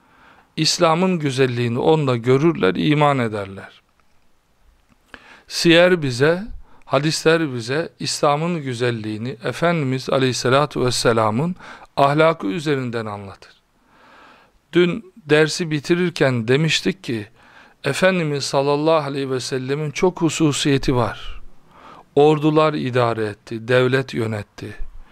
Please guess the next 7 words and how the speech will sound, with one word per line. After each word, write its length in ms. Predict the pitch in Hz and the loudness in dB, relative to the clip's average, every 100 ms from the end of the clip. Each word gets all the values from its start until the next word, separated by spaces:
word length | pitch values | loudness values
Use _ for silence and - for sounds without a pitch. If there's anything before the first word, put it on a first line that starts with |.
| - - - - | -20 -20 -20 -10
Savaşlar 760 | - 151 165 160 175 175 170 | 0 4 4 2 0 0 0
kazandı, 680 | - 127 120 117 104 104 131 - | -2 -2 -2 -4 -6 -12 -14 -10
iktisadi 720 | 165 - 170 156 165 160 165 170 | -8 -6 -4 0 2 2 0 -4
sistemi 500 | 156 151 165 156 165 | -6 -6 -4 -2 -2
inşa 520 | 165 156 - - 135 | -2 0 0 2 0
etti, 240 | 135 - - | -2 -8 -8
kurdu. 480 | - 147 131 123 | -2 0 0 -6